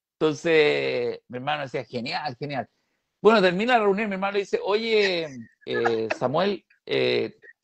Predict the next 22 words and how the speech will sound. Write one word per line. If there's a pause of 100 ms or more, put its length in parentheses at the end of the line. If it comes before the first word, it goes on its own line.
(800)
te
quería
hacer
una
pregunta,
pero (800)
fuera
de
contexto, (600)
¿sabes
lo
que
pasa?
Que
estoy
viendo
el
organigrama (1200)
y,
y
no
aparezco.